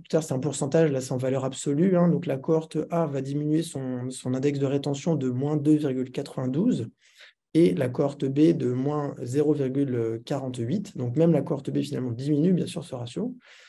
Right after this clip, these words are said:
Et ça sort de façon significative. Bon, ça, c'est logique, vu que c'est comme ça qu'ils ont coupé les groupes. De façon visuelle, voilà à quoi ça ressemble. Donc un patient en haut, en corps entier, ça, vous avez l'habitude de voir. Donc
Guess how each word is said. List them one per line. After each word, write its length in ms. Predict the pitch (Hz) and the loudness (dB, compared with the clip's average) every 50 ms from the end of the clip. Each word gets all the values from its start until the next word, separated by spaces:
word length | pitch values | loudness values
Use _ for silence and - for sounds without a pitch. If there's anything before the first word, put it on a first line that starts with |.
| _ _ _ _ | _ _ _ _
Et 280 | - 160 180 - - - | 2 2 2 2 0 -2
ça 120 | - 139 127 | -6 -8 -4
sort 200 | - 165 160 151 | 0 0 2 2
de 80 | 139 | 0
façon 260 | 135 139 135 - 147 | -2 -4 -4 -4 -6
significative. 440 | 139 - - 123 123 123 123 151 160 | -6 -6 -8 -8 -6 -4 -2 -2 0
Bon, 100 | 147 123 | 0 -2
ça, 140 | 120 - 123 | -4 -6 -8
c'est 120 | - 117 | -6 -4
logique, 320 | 120 120 117 120 147 165 151 | -2 -2 0 0 0 0 -2
vu 120 | 131 131 | -4 -6
que 40 | 131 | -8
c'est 140 | - 135 135 | -8 -8 -6
comme 160 | - 127 123 | -6 -6 -6
ça 140 | 123 - 143 | -6 -6 -6
qu'ils 260 | 143 - 135 127 143 | -4 -4 -2 -2 0
ont 100 | 151 156 | -2 -2
coupé 300 | - - - 156 160 160 | -4 -6 -6 -2 0 0
les 80 | 147 147 | 0 0
groupes. 260 | 135 127 123 123 - _ _ _ _ _ _ _ _ _ _ _ - - - - - - - - _ _ _ _ _ _ _ _ _ - | 0 -2 -4 -6 -10 _ _ _ _ _ _ _ _ _ _ _ -20 -20 -20 -20 -20 -20 -20 -20 _ _ _ _ _ _ _ _ _ -6
De 140 | 180 143 | -4 0
façon 260 | 139 160 170 170 185 170 | 2 4 4 6 6 6
visuelle, 340 | 160 160 160 165 190 190 | 6 6 6 6 6 6
voilà 180 | 160 151 160 175 | 4 4 4 4
à 40 | 170 | 4
quoi 140 | 175 180 170 | 4 2 2
ça 140 | 170 151 | 2 0
ressemble. 320 | 143 - - 202 220 220 185 | -4 -4 -2 0 2 2 2
Donc 180 | 160 147 147 | 0 0 0
un 80 | 151 143 | -2 -2
patient 340 | 143 151 143 143 - 175 170 165 | -2 -4 -4 -2 0 0 2 4
en 60 | 151 | 4
haut, 180 | 151 160 170 175 | 4 6 6 6
en 160 | 156 143 135 | 4 2 0
corps 160 | 139 165 143 | 0 -2 -2
entier, 320 | 139 131 123 - 180 196 202 | -2 -4 -4 -2 0 0 0
ça, 140 | 202 - | -2 -4
vous 160 | 139 139 131 131 | -6 -6 -6 -6
avez 140 | 127 131 | -4 -4
l'habitude 400 | 123 123 123 123 123 - 156 135 | -2 -2 -4 -6 -6 -8 -8 -6
de 80 | 131 131 | -4 -4
voir. 340 | 127 123 151 170 190 190 180 | -2 2 4 4 4 4 4
Donc 220 | 147 143 139 - | 2 0 -2 -4